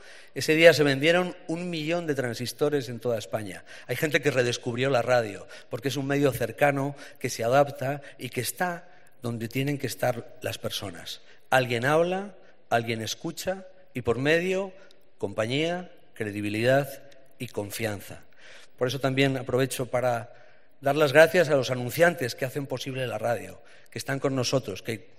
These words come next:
se creen que somos un gran prescriptor de sus productos y servicios. Y antes de terminar, me van a dejar que haga una mención especial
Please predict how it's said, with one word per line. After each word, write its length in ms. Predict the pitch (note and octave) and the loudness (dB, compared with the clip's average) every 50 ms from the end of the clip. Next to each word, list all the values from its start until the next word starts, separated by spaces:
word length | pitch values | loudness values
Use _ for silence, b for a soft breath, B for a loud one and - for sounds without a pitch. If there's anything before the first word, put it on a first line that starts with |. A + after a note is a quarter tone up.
| B B B - | B B B -16
se 180 | - - - C3 | -12 -10 -8 -4
creen 380 | - - D#3+ E3+ E3 D#3 C#3+ | 2 6 6 6 6 4 0
que 100 | - D3+ | -4 -4
somos 300 | C3+ - D3+ D3+ C#3+ - | -4 -2 -4 -4 -4 -4
un 100 | D3 C#3 | -2 -2
gran 260 | C3 C#3 D3+ D3+ D3+ C#3+ | 2 2 2 2 2 0
prescriptor 720 | - C3+ C3 - - A#2+ - - C#3+ C#3+ D3+ D#3+ D#3 B B B B B - - | -2 -4 -4 -4 -8 -10 -2 2 4 4 4 2 0 B B B B B -12 -4
de 140 | B2 B2+ B2 | -2 -2 -2
sus 180 | - C#3+ B2+ | -2 -4 -6
productos 540 | - - B2+ B2 C3+ B2+ A#2+ - B2 A2+ - | -6 -4 -2 0 -2 -2 -2 -4 -6 -6 -6
y 60 | A2+ | -6
servicios. 640 | F#2+ G2 G#2 G2 G2+ G2+ - - E2+ - - - - B B B B B B B B B B B B B B B B B - - | -8 -8 -8 -8 -8 -10 -10 -12 -14 -12 -12 -12 -12 B B B B B B B B B B B B B B B B B 2 6
Y 60 | G#3+ | 6
antes 180 | A3 A3+ A3 G#3+ | 8 8 8 6
de 80 | G#3 | 8
terminar, 840 | E3+ F#3 E3+ D#3 D3+ D#3 F3+ F3+ D#3+ - - - - - - - - - | 8 8 8 8 8 10 10 10 10 8 2 -8 -12 -16 -18 -20 -16 -10
me 100 | - C#3 | -4 -2
van 100 | C#3 C#3+ | 0 2
a 60 | D#3 D3+ | 4 4
dejar 320 | C#3+ C3+ - D3+ C3 B2 | 4 4 6 4 4 4
que 600 | - - B2+ B2 A#2+ A2+ A2+ A2+ A#2+ - - - - | 2 2 4 4 4 2 0 -4 -8 -14 -16 -8 -4
haga 100 | C3+ C3 | -2 0
una 200 | C3+ C#3+ C#3+ C#3 | 2 4 4 4
mención 300 | C3+ B2 A#2 - C#3 C3+ | 4 2 2 2 2 2
especial 720 | B2+ - - B2+ A2+ - - D3+ C#3 B2+ A2+ G#2+ - - | 2 0 -2 -4 -4 0 4 4 4 4 2 -2 -10 -16